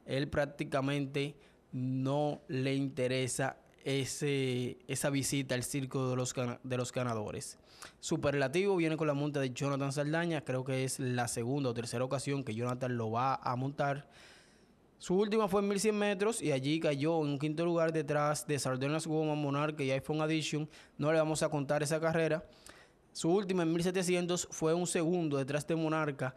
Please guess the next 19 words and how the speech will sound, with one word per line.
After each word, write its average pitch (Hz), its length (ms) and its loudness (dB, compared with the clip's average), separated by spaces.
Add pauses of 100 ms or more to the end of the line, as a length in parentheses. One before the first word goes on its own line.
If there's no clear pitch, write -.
(260)
ganándose 143 400 0
a 151 40 4
Am 160 180 -2
Tosted 160 380 -2 (140)
en 135 440 0
distancia 147 480 -2
de 143 80 0
mil 143 100 0
setecientos 156 520 -2
metros, 165 300 -2
repetimos, 160 520 -2
cuando 135 200 0
lo 131 80 0
montó 127 320 0 (140)
Jimmy 143 260 0
Jiménez. 113 600 -4 (400)
Creemos 156 400 0
que 170 120 0
Superlativo 160 800 0